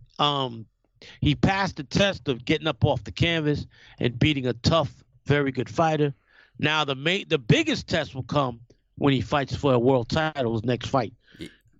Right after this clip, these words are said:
Speaker 1: We shall see. Either way, it's gonna be interesting. It'll be interesting. And, um, do you think if Tszyu fights Charlo,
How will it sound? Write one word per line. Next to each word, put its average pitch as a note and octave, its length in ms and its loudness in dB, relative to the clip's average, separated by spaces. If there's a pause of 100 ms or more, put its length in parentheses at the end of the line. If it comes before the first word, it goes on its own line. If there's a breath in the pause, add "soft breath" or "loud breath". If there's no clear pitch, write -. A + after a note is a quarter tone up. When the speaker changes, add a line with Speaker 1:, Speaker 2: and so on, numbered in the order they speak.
(520)
Speaker 1:
We F#3+ 160 6
shall D#3+ 320 2
see. C3 380 0
Either C#4 260 4
way, D4+ 140 6
it's A#3 80 0
gonna G#3+ 160 4
be F3 160 0
interesting. C#3 500 -6
It'll F3 300 4
be E3 240 4
interesting. D3+ 480 0
And, C#3 180 2
um, B2+ 340 2 (680)
do C4 120 6
you E4+ 300 8
think D4 340 4 (600)
if F#3+ 160 6
Tszyu F3+ 280 2
fights G3 300 0
Charlo, G3+ 500 2